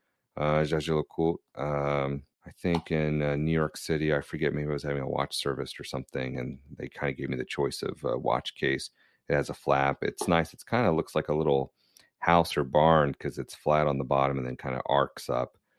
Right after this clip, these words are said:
and you just have one flap, and there's just kind of one, uh, pillow in here. Um, but it's, uh, rather large for a single watch, um, case, and the outside is kinda like this, uh, waxy nylon feel.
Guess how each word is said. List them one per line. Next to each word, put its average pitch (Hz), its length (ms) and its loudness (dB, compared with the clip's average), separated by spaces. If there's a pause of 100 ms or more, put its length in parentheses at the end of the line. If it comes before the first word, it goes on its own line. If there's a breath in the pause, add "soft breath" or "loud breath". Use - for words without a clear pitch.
(280)
and 71 80 -4
you 65 60 -4
just 67 140 -4
have 65 160 -4
one 64 180 -2
flap, 62 440 -4
and 64 120 -4
there's 64 160 -6
just - 240 -8
kind 62 140 -6
of 64 140 -10
one, 58 360 -6 (480)
uh, 55 220 -2
pillow 62 320 2
in 58 100 -2
here. - 380 -4 (580)
Um, - 320 -6 (320)
but 73 120 4
it's, - 200 -4
uh, 67 200 4
rather 76 280 6
large 65 460 4
for - 240 -4
a 52 100 -4
single 57 380 -2
watch, - 440 -4 (140)
um, 50 360 -10 (300)
case, - 460 -6
and 67 160 -4
the 69 80 0
outside 64 500 0
is - 260 -10 (640 soft breath)
kinda 73 180 -2
like 65 240 -4
this, - 340 -8
uh, 60 220 -2
waxy 64 920 -4 (340)
nylon 65 580 -2
feel. 60 380 -2